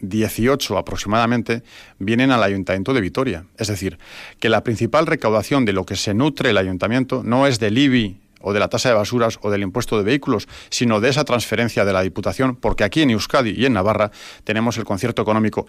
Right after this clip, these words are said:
el que se quiere cargar Ciudadanos, por cierto. Lo digo porque me preocupa mucho que haya candidatos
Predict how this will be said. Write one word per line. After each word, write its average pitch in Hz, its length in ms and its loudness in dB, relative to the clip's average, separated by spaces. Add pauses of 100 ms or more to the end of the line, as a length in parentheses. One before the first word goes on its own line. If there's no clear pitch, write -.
el 120 140 0
que 117 100 -2
se 113 140 0
quiere 156 220 2
cargar 113 320 2
Ciudadanos, 117 560 0
por 98 180 -2
cierto. 135 340 0
Lo 104 80 2
digo 147 220 2
porque - 220 -2
me 98 100 0
preocupa 113 380 0
mucho 120 340 0 (400)
que 110 100 0
haya 120 140 4
candidatos 120 560 0